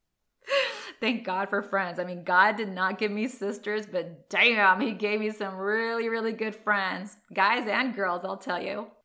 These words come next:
Anyway, so that was, I, I, I'm sorry, you guys. I don't know where this episode just, like, started and went. I think I was in elementary school and now I'm forty-six and you guys are gonna have to fill in the rest.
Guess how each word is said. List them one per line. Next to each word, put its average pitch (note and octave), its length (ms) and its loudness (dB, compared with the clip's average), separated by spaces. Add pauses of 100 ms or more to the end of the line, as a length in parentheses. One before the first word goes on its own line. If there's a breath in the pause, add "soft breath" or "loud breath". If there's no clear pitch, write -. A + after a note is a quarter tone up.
(160)
Anyway, G#3 500 0
so A3+ 240 2 (460 loud breath)
that G#3 280 6
was, G#4 180 2 (600)
I, C4+ 180 -2
I, - 400 2
I'm C4+ 100 4
sorry, G#3+ 380 6
you G3+ 80 -2
guys. G3 440 4
I G3+ 120 2
don't A#3+ 180 0
know B3 180 2
where A3 380 0
this B3 200 -2
episode A3 600 -2
just, G3+ 260 -4 (180)
like, F#3 280 -4 (400)
started G#3+ 720 2
and F#3+ 280 -4
went. G3+ 380 -2
I G3+ 100 -2
think G#3 220 -6
I G#3+ 80 2
was G#3 240 -2
in G3 140 -4
elementary G#3 500 -2
school A#3 300 -2
and G3 180 -2
now G3 100 2
I'm G#3+ 160 0
forty-six A3+ 800 -2
and F#3+ 280 -6
you G#3 60 -4
guys G3+ 220 2
are G#3+ 40 -2
gonna G#3 140 -2
have G#3 120 0
to C4 80 -2
fill A3 260 2
in A3 160 2
the G#3 100 -4
rest. G3 500 -4